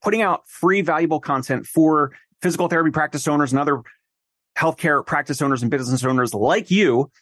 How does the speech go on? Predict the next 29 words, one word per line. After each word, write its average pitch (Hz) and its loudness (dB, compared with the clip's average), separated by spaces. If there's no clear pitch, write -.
And 147 0
we're 170 2
gonna 208 0
get 214 0
right 160 0
into 156 0
it. 107 0
So 139 -2
first 196 -2
of 165 -2
all, 175 2
we 156 4
are 135 2
not 135 -2
brokers. 139 0
We 139 4
are 151 2
on 143 2
the 120 0
buy 139 0
side. 117 -4
We're 127 -2
looking 135 -2
to, 123 2
uh, 117 -2
partner 180 0
with 160 2
practice 147 -4
owners 143 0